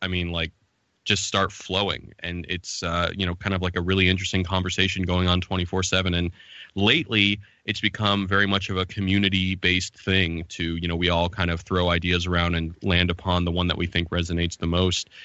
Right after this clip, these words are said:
In the past, when it was a much smaller writing team,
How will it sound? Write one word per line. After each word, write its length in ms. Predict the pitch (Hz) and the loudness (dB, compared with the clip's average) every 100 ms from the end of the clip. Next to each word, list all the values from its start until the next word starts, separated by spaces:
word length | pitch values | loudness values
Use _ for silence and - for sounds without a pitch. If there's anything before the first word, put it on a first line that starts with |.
| - - | -6 2
In 120 | 123 | 2
the 60 | |
past, 500 | 113 120 127 117 - 110 | 2 0 0 0 -2 -2
when 140 | 104 | -2
it 80 | 101 | 0
was 140 | 98 | 0
a 40 | 98 | 0
much 340 | 95 - - | 0 -2 -6
smaller 400 | - 98 98 92 | -2 0 0 0
writing 380 | 90 95 92 95 | 2 2 0 -2
team, 420 | - 87 90 90 | -2 -2 -2 -4